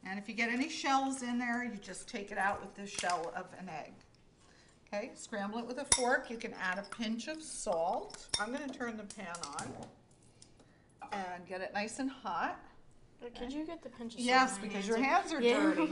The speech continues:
Speaker 1: Thank you.
Speaker 2: <laughs>
Speaker 1: Good thinking. I love that. Okay, and a little bit of black pepper.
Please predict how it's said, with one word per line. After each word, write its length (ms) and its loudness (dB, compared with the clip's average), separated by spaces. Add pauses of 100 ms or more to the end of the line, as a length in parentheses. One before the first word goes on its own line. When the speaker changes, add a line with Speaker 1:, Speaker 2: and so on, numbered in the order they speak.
Speaker 1:
Thank 380 2
you. 180 4
Speaker 2:
<laughs> 40 -4
Speaker 1:
Good 300 4
thinking. 880 0
I 120 0
love 360 0
that. 360 -4 (1800)
Okay, 260 -4 (140)
and 100 -2
a 80 -2
little 240 0
bit 140 2
of 80 0 (260)
black 300 2
pepper. 320 2